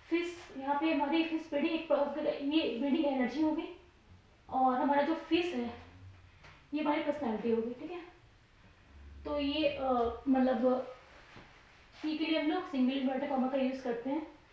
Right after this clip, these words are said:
ठीक है। और ये, सॉरी, ये टी इसका है, टी हमारा टाइम दो हज़ार सोलह का है,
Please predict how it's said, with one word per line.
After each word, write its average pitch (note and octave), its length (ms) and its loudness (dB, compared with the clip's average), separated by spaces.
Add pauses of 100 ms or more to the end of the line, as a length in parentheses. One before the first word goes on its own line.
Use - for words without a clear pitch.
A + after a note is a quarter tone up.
(440)
ठीक D4+ 100 -6
है। D#4+ 160 -4 (800)
और C#4 60 -6
ये, C#4+ 200 2 (120)
सॉरी, C#4 180 2
ये D4+ 240 2
टी E4 120 6
इसका D#4 360 2
है, A3 300 2 (320)
टी D#4 120 2
हमारा D4 300 4
टाइम C#4 300 2
दो C4+ 60 4
हज़ार C#4 140 4
सोलह B3 320 4
का C4+ 120 2
है, C#4+ 240 0